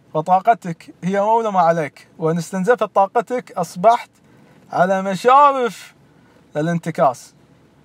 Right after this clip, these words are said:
دائمًا حافظ على نفسيتك، دائمًا غض بصرك، بالذات من الصور التي في الإنترنت. الصور التي في الإنترنت بإمكانها أن تذيب الحديد، الصور التي في الإنترنت والفيديوهات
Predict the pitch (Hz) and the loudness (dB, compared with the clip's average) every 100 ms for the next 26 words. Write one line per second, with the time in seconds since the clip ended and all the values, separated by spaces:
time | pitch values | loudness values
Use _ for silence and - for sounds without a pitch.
0 | _ 139 160 185 175 170 156 143 139 - | _ -2 0 0 -2 -4 -2 -4 -6 -12
1 | 127 127 117 113 - _ _ _ 143 160 | -12 -12 -12 -20 -20 _ _ _ 0 2
2 | 202 196 196 185 175 156 165 156 123 107 | 2 -2 -8 -6 -4 -2 -2 -4 -8 -12
3 | _ _ _ _ _ _ _ _ _ _ | _ _ _ _ _ _ _ _ _ _
4 | 151 143 165 156 190 254 208 - _ _ | -8 -2 -2 2 4 6 4 0 _ _
5 | _ _ _ _ _ 143 151 151 - 208 | _ _ _ _ _ -8 -6 -6 -4 0
6 | 190 165 180 175 160 147 - 127 110 - | 0 -2 -6 -8 -8 -8 -8 -10 -12 -18
7 | - _ _ _ _ - - - 311 294 | -20 _ _ _ _ -16 -14 -4 2 4
8 | 262 269 302 254 254 240 254 254 330 - | 2 2 -2 -4 -6 -2 0 2 2 2
9 | - _ _ - - _ 170 170 165 226 | -8 _ _ -20 -20 _ -6 -4 0 0
10 | 208 190 170 160 175 156 147 131 104 - | 0 -6 -6 -6 -6 -6 -8 -14 -18 -20
11 | _ - - - - _ - - - - | _ -20 -20 -20 -20 _ -20 -20 -20 -16
12 | - 190 185 160 170 165 156 151 156 151 | -8 -2 -2 -2 -4 -8 -8 -6 -4 -2
13 | 190 - - - - - - - - 139 | -4 -6 -20 -20 -20 -20 -20 -20 -14 -10
14 | 135 147 147 151 185 | -6 -4 -2 2 4